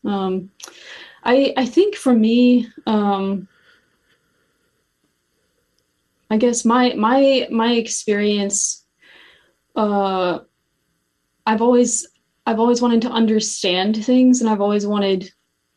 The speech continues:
things to be practical. And so that's kind of the way that I approached faith when I was learning it. And I happened to have been in a situation where I was able to see both of those very, very young.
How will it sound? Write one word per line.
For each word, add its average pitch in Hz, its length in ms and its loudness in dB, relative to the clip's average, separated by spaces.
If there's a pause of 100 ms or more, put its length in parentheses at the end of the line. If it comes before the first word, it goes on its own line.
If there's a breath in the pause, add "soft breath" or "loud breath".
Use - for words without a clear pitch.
(320)
things 214 340 0
to 208 80 -4
be 190 120 -4
practical. 233 800 -6 (680)
And 214 120 0
so 208 160 -2
that's - 400 -2 (100)
kind 214 280 -2
of 202 120 -8
the 208 140 0
way 202 160 0
that 202 140 0
I 185 320 -2
approached - 560 -6
faith 196 480 -4
when 220 120 -2
I 208 100 -2
was 196 200 -4
learning 190 420 -2
it. 285 220 -4 (500 soft breath)
And 220 120 0
I 220 80 0
happened 220 560 -2
to 233 100 0
have 220 100 -2
been 208 140 -2
in 202 120 0
a 196 60 -4
situation 196 1040 -2
where 185 500 -2
I 185 120 0
was 190 180 -4
able 180 220 -2
to 202 120 -6
see 190 240 -4
both 180 420 -6
of 190 100 -6
those 185 280 -4 (200)
very, 185 280 -2
very 175 520 -2
young. 214 580 -4